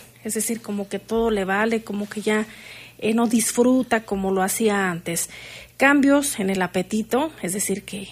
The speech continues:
o que coma mucho o que de repente ya no coma.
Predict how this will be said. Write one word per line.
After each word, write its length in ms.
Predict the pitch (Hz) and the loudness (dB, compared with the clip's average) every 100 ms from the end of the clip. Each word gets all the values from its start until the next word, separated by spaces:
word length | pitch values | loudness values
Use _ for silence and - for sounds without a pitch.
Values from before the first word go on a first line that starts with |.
| - | -10
o 140 | 185 | -6
que 120 | - | -4
coma 280 | 196 254 269 | 2 4 6
mucho 560 | 247 262 262 - 302 - | 6 4 2 -2 -4 -6
o 140 | 226 | -6
que 100 | 220 | -2
de 80 | 196 | -2
repente 400 | 196 196 214 226 | -2 0 0 2
ya 100 | 220 | 4
no 120 | 220 | 2
coma. 400 | 208 - 202 185 | 0 0 -2 -4